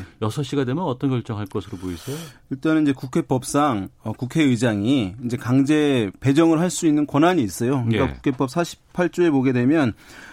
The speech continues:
Speaker 2: 상임위원 선임 요청 기한까지 요청이 없을 경우에 지금 이제 요청이 없는 거잖아요.
Speaker 1: 예.
Speaker 2: 야당에서 못하고 있는 것인데 그러면 의장이 상임위원을 선임할 수 있다라고
Speaker 1: 음.
Speaker 2: 이제 규정을 하고 있으니까 사실은 이제,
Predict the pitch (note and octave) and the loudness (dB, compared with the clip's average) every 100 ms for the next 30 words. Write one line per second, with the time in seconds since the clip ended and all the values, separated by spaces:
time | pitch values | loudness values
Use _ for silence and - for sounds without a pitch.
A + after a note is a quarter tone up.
0 | - - F3 F3+ F3+ F3 E3 F3+ F3+ E3+ | -20 -2 0 2 2 4 2 2 0 2
1 | C#3+ B2+ - E3+ D#3+ D3 - C3+ D#3 D#3+ | 4 2 2 2 4 2 2 2 4 2
2 | - D3 C#3+ E3+ B2+ C#3+ D3 A#2+ G2+ C3 | 2 2 4 4 2 2 2 2 0 -2
3 | B2 G#2+ G2 F2 D3+ B2+ A2 A2+ C#3 C3+ | 0 0 0 0 2 2 2 0 2 2
4 | C3+ B2 D#3 E3 A#2+ F2+ F2 F2 G2 F2+ | 4 4 4 4 2 0 -2 -2 0 0
5 | A2+ A2+ A2+ B2+ G#2+ - A#2+ A#2 A2 A2 | 2 0 0 -2 -4 -2 -2 0 0 0
6 | G#2 - C#3 F3 D3+ D#3+ C#3+ B2+ B2+ D3 | -2 0 0 0 2 2 4 4 4 4
7 | D#3+ A#3 - - - - - F#3+ F#3+ E3 | 2 0 -2 -12 -20 -8 -2 0 4 4
8 | D#3 D3 - - E3 A#3 B3+ - G3+ G3+ | 6 4 0 0 0 2 -2 -4 -2 0
9 | F3+ E3+ - A#2+ - G#2+ F2+ - A#2+ C3 | 2 0 0 0 2 0 0 0 2 2
10 | A#2 - C3+ C#3+ C#3 D3 C#3 G#2 B2+ A#2+ | 0 0 2 2 2 0 0 0 0 0
11 | D3+ B2+ D3+ E3 D#3+ C#3 C3+ | 0 0 0 0 2 2 2